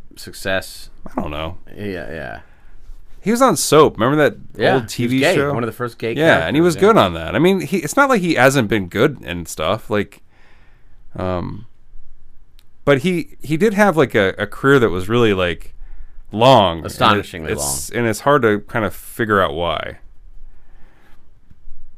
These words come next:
Speaker 2: He was on S N L for a long time. I mean, that was,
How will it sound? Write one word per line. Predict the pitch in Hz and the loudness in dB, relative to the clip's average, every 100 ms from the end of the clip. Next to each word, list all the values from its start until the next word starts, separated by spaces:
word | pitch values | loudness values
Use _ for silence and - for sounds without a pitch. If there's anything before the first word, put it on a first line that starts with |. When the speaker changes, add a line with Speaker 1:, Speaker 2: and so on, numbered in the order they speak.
| - - - - | -12 -14 -14 -8
Speaker 2:
He | 131 | 0
was | 139 | 2
on | 135 | 4
S | 131 120 | 4 2
N | 113 | 2
L | 113 | 2
for | - | 0
a | 90 | -2
long | 82 | -4
time. | - 87 | -6 -8
I | 87 | -6
mean, | 87 | -4
that | 87 76 | -4 -4
was, | 87 92 - - | -8 -8 -10 -12